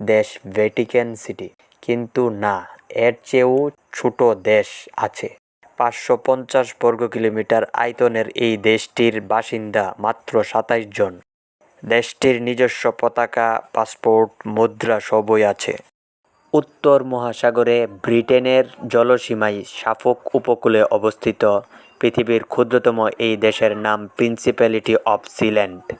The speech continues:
দেশের রাজধানীও আছে। রাজধানীর নাম এইচ এম ফোর্ট রাফস।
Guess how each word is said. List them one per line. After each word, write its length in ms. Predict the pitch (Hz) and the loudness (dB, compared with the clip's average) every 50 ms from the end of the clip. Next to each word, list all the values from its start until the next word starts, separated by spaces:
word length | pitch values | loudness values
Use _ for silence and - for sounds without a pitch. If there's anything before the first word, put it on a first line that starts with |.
| - - _ _ _ _ _ _ _ _ _ _ - - | -16 -20 _ _ _ _ _ _ _ _ _ _ -14 -6
দেশের 520 | 123 117 120 120 117 - 131 127 123 113 107 | -2 0 0 0 2 2 2 2 2 0 0
রাজধানীও 800 | 113 113 117 117 117 113 117 117 113 113 113 117 117 120 117 117 - | -2 -2 -2 -4 -6 -4 -4 -4 -2 -2 -4 -2 0 0 0 0 0
আছে। 460 | - 104 104 - - - - 98 - - - | -2 -4 -6 -6 -6 -4 -2 -2 -4 -6 -8
রাজধানীর 720 | - 107 104 107 110 110 107 117 117 113 113 117 117 113 113 | -4 -2 -2 -2 -2 -2 -2 -2 -2 -2 0 -2 -2 -2 -2
নাম 360 | 110 110 110 110 110 110 107 - | -2 -2 -2 -2 -2 -6 -6 -4
এইচ 400 | - 117 113 117 120 117 - - - | 0 2 2 2 0 -2 -6 -6 -2
এম 280 | - 120 117 113 107 107 - | 2 2 2 0 -2 -8 -12
ফোর্ট 500 | - - - 113 113 113 117 110 - - | -6 -2 2 4 4 4 2 0 -2 -6
রাফস। 640 | 107 101 101 101 95 92 92 - - - - - | -4 -2 0 0 0 -2 -2 -6 -10 -14 -14 -14